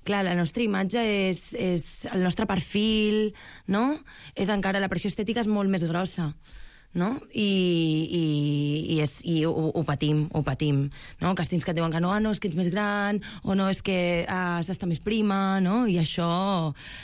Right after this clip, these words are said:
és, és algo fort, és algo fort que crec que has de, eh, és, és, eh, has de tenir, eh, moltes eines per, per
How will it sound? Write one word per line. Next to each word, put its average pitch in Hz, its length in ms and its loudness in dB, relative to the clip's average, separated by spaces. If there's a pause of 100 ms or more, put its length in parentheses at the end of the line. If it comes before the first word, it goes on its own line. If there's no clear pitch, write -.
(240)
és, 170 240 0 (100)
és 175 160 0
algo 170 240 0
fort, 165 240 -4 (160)
és 175 80 -2
algo 185 160 0
fort 180 160 -2
que 196 160 0
crec 175 240 -2
que 202 60 0
has 180 100 -2
de, 185 140 0 (720)
eh, 196 400 0 (540)
és, - 260 -2
és, 190 320 -2
eh, 185 400 0
has 185 160 0
de 202 80 0
tenir, 196 560 0
eh, 190 200 0
moltes 185 400 0
eines 190 560 0
per, 175 280 -4
per 165 160 -2